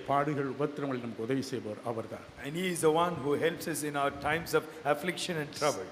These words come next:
Speaker 1: சகாயம் செய்யும் கேடகம்.
Speaker 2: And he is the shield of your head.
Speaker 1: என்ன கேடகம்?
Speaker 2: What kind of shield?
Speaker 1: சங்கீதம் ஐந்து பனிரெண்டை பாருங்க.
Speaker 2: Psalm five twelve says,
Speaker 1: காருண்யம் என்னும் கேடகம்.
Speaker 2: And this is a shield of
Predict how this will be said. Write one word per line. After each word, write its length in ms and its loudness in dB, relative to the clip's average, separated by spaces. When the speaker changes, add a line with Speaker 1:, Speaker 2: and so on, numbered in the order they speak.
Speaker 1:
சகாயம் 560 8
செய்யும் 340 2
கேடகம். 360 0
Speaker 2:
And 80 6
he 100 6
is 120 0
the 60 8
shield 400 10
of 80 2
your 120 10
head. 160 4
Speaker 1:
என்ன 260 2
கேடகம்? 400 4
Speaker 2:
What 140 8
kind 240 6
of 40 2
shield? 120 2
Speaker 1:
சங்கீதம் 460 6
ஐந்து 200 4
பனிரெண்டை 460 6
பாருங்க. 260 6
Speaker 2:
Psalm 240 10
five 180 6
twelve 280 6
says, 240 4
Speaker 1:
காருண்யம் 760 8
என்னும் 220 -4
கேடகம். 380 2
Speaker 2:
And 140 4
this 180 4
is 60 6
a 20 8
shield 360 10
of 60 0